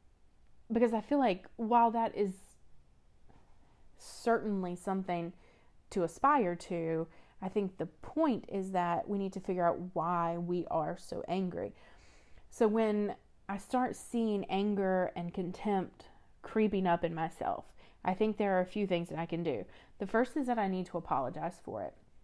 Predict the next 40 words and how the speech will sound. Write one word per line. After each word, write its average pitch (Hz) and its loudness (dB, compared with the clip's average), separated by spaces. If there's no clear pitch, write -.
because 196 -2
I 196 -2
am 175 -4
human, 214 -2
and 185 -6
in 196 -2
my 185 2
anger, 180 -4
I 185 -4
am 185 -4
sure 190 -2
I'm 180 -2
acting 175 -8
out 165 0
in 196 -4
ways 202 -2
that 180 4
are 170 6
not 165 4
okay. - 0
I 214 4
need 233 4
to 269 4
not 196 4
excuse 220 2
it 202 6
away 170 6
because 202 2
other 202 6
things 185 0
are 160 0
worse. - -4
So - 0
I 190 2
can't 247 -2
excuse 240 0
away 196 2
my 180 2
anger 180 0
because 175 0